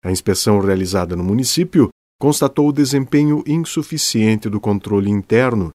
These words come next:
a publicação fora do prazo dos dados da prestação de contas de dois mil e doze no Sistema de Informações Municipais,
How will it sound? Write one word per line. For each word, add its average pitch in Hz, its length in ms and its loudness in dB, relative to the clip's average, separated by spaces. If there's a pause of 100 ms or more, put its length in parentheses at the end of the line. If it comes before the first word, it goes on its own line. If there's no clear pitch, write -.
(560)
a 92 100 -8
publicação 101 640 0
fora 107 360 -2
do 95 100 -6
prazo 107 500 0
dos 90 220 -8
dados 98 320 -2
da 95 120 -4
prestação 101 500 -6
de 98 100 -4
contas 101 460 -4
de 117 160 -2
dois 120 240 0
mil 127 200 0
e 143 60 0
doze 117 540 4 (480)
no 101 100 -2
Sistema 110 460 0
de 113 100 0
Informações 117 580 0
Municipais, 123 760 0